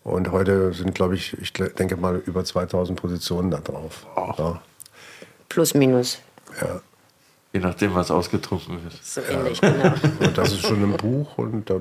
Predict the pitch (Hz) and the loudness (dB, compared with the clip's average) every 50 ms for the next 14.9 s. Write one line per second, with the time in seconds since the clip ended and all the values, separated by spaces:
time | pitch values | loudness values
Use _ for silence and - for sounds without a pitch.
0 | 87 - - 98 95 98 92 98 98 90 90 85 98 90 90 - - - 92 95 | -2 -6 -8 -6 -6 -4 -2 -2 -2 -2 -2 0 0 0 -2 -2 0 0 0 0
1 | 98 - - - - 104 110 113 117 - - - - _ _ _ _ _ - - | 0 -4 -4 0 0 2 2 2 0 -4 -8 -20 -20 _ _ _ _ _ -20 -20
2 | _ _ - - - - - - - - - - - - - _ - - - - | _ _ -20 -20 -20 -20 -20 -20 -20 -20 -20 -20 -20 -20 -20 _ -20 -16 -8 -4
3 | 92 87 - - 98 95 92 90 95 95 87 - - 95 90 92 92 82 82 - | -2 -2 -2 -2 0 0 0 2 0 0 0 0 0 2 4 4 4 2 0 -6
4 | - - _ _ - - 87 - - - 92 87 - - 101 98 98 92 - - | -18 -20 _ _ -8 -6 -6 -2 0 0 0 0 2 0 0 2 0 0 0 0
5 | - 101 - 117 107 92 98 101 107 104 - - 104 98 107 110 104 - - 95 | 0 0 0 -2 -2 -2 -2 -2 -4 -4 -2 -2 -2 0 0 0 -2 -2 -4 -4
6 | 95 95 92 87 87 85 85 80 - - 87 90 87 80 - - 85 85 85 - | 0 0 0 0 0 0 -2 -4 -4 -2 0 0 0 -2 -2 -4 -4 -4 -4 -6
7 | - - - - 92 87 - - 90 82 78 - - 82 80 - - - 104 92 | -10 -14 -8 -6 -4 -4 -4 -4 -4 -6 -6 -8 -10 -10 -12 -10 -6 -4 -2 -2
8 | - - 90 92 87 90 90 87 - - 120 120 120 - - 95 95 95 95 95 | -2 0 -2 -2 0 0 -2 -4 -2 -2 -2 -2 0 2 2 2 4 4 2 2
9 | 87 82 - - - - - 101 92 - - 90 78 - - 87 - - - - | 0 -4 -6 -12 -20 -6 -2 -2 -2 0 0 -4 -4 -4 -8 -10 -8 -10 -12 -12
10 | _ _ _ - - _ - - 87 87 90 101 - _ _ _ _ - - - | _ _ _ -20 -18 _ 0 2 2 2 2 0 -6 _ _ _ _ -20 -20 -20
11 | - - - - - - - - - - - - - - _ _ _ - - - | -20 -20 -20 -20 -20 -20 -20 -20 -20 -20 -20 -20 -20 -20 _ _ _ -8 -8 -8
12 | _ _ - 98 85 - 82 82 - - - 73 69 - - - - _ _ _ | _ _ -2 -2 0 0 -2 -4 -4 -6 -8 -10 -10 -12 -16 -20 -20 _ _ _
13 | _ _ _ _ _ - 127 110 - 117 110 113 113 - 120 127 123 123 120 113 | _ _ _ _ _ 0 2 4 4 4 2 2 4 4 4 6 8 8 8 8
14 | 110 113 - - 117 110 117 107 104 104 101 98 90 - - - - | 6 6 6 4 6 6 6 4 6 6 4 4 4 4 0 -4 -6